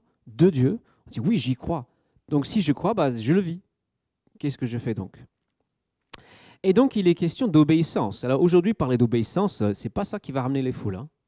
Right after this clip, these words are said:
Ah, je vais vous vendre du rêve. Obéissez à Dieu. Chouette. <laughs>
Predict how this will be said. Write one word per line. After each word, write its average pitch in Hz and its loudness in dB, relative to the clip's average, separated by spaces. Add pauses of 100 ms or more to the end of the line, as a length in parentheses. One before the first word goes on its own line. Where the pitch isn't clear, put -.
(800)
Ah, 170 -4
je 123 -8
vais 139 -4
vous 143 -2
vendre 170 2
du 156 2
rêve. 208 -4
Obéissez 247 0
à 214 -4
Dieu. 208 0
Chouette. - -6 (600)
<laughs> - -14